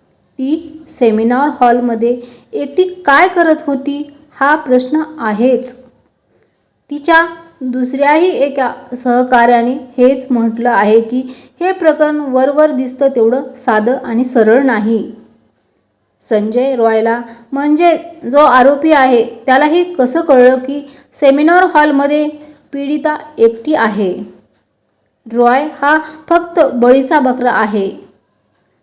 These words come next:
यामागे इतर बडे मासे आहेत, असाही संशय या डॉक्टरांनी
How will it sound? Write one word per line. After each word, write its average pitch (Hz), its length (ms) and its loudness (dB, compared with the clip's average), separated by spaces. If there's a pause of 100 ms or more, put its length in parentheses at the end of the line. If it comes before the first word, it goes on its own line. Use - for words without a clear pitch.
(200)
यामागे 240 880 -4 (100)
इतर 277 300 0
बडे 254 380 2
मासे 269 340 -2
आहेत, 214 360 -4 (880)
असाही 247 460 0
संशय 285 480 -2
या 247 140 0
डॉक्टरांनी 226 600 -2